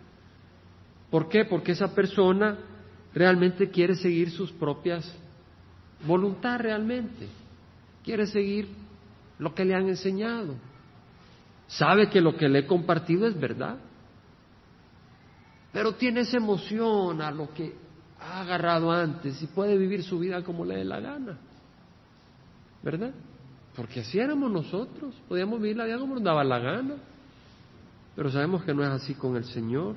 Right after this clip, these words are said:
"¿Por qué me llamas Señor, Señor y no haces lo que yo te digo?". "Ellos son del mundo, por eso hablan de parte del mundo y el mundo los oye". No es porque no entienden,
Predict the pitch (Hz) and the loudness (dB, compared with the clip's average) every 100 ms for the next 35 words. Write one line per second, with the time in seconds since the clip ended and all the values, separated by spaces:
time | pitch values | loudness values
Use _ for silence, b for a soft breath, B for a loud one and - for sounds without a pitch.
0 | - - 135 151 147 143 143 143 135 131 | -8 -10 -4 0 2 2 2 0 -2 -2
1 | 135 135 135 127 127 151 131 135 135 127 | 0 -2 -4 -2 -2 -2 -2 -4 -4 -6
2 | 127 123 120 123 113 113 135 196 202 - | -6 -4 -6 -6 -6 -6 -6 -8 -12 -16
3 | - - - - - - - - B B | -20 -20 -20 -20 -20 -20 -20 -20 B B
4 | B B B 131 165 180 202 185 175 170 | B B B 4 6 8 8 8 8 8
5 | 196 196 165 147 151 165 160 156 135 - | 8 6 4 2 2 4 2 2 2 2
6 | 147 151 156 143 131 151 170 151 139 156 | 2 2 2 4 4 2 2 2 2 0
7 | 165 151 170 185 180 214 269 254 - 175 | 2 0 2 2 4 4 4 2 0 0
8 | 165 - 160 220 - - - - - - | 0 -2 -4 -4 -10 -20 -20 -20 -20 -20
9 | - - 143 151 131 135 151 262 269 139 | -20 -6 0 0 0 0 0 0 -4 -6